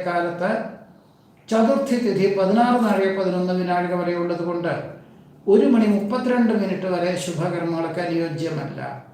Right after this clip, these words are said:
ഒരു മണി മുപ്പത്താറ് മിനിറ്റ് മുതൽ മൂന്ന് മണി നാൽപത് മിനിറ്റ് വരെയുള്ള ഇടവം രാശി സമയത്ത്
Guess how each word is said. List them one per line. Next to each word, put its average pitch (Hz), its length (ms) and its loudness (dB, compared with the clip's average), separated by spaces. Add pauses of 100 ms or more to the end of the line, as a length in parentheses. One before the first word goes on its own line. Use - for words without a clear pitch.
(1600)
ഒരു 240 180 8
മണി 277 180 4
മുപ്പത്താറ് 240 580 4
മിനിറ്റ് 226 260 4
മുതൽ 220 260 0
മൂന്ന് 226 360 2
മണി 226 180 6
നാൽപത് 208 500 0
മിനിറ്റ് 208 300 0
വരെയുള്ള 202 500 0
ഇടവം 202 380 0
രാശി 190 300 -2
സമയത്ത് 190 640 -4